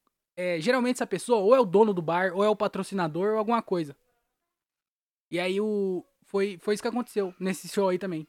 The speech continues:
Ele escolheu um policial. E aí depois, no, no final do show, a gente descobriu que esse policial, ele era barra pesadíssima.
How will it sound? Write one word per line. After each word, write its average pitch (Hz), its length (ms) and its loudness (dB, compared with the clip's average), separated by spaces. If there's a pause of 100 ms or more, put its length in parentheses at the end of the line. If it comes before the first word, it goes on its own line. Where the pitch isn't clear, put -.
Ele 170 140 -4
escolheu 190 280 0
um 190 60 -2
policial. 202 420 -6 (220)
E 190 60 -2
aí 196 80 0
depois, 208 440 -4 (400)
no, 196 220 0
no 190 120 0
final 214 240 -2
do 220 80 -4
show, 208 320 -2
a 156 80 -6
gente 180 180 -6
descobriu 180 540 -4
que - 120 -8
esse - 100 -10
policial, 190 540 -8
ele 160 100 -4
era 160 140 -6
barra 160 260 -2
pesadíssima. 226 720 -4